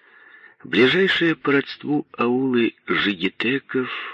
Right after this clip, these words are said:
поговаривали даже об устройстве торжественного пира в его честь,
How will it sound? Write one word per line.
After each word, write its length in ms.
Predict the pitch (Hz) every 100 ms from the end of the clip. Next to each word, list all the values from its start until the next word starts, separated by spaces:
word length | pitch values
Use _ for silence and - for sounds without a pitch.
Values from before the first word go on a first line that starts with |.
| -
поговаривали 760 | - 85 87 82 127 135 131 131
даже 360 | 107 104 113 113
об 140 | 95
устройстве 720 | 92 - - 107 127 - 123
торжественного 960 | - 90 - - 104 - - 113 120 113 -
пира 360 | - 98 113 110
в 60 |
его 200 | - 110
честь, 680 | 110 90 110 117 - - -